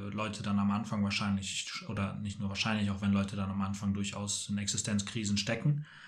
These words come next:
Aber, ähm, <clears throat> wenn das deine Hoffnung bleibt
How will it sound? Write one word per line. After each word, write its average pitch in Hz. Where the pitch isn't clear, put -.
Aber, 113
ähm, 101
<clears throat> -
wenn 117
das 135
deine 113
Hoffnung 104
bleibt 98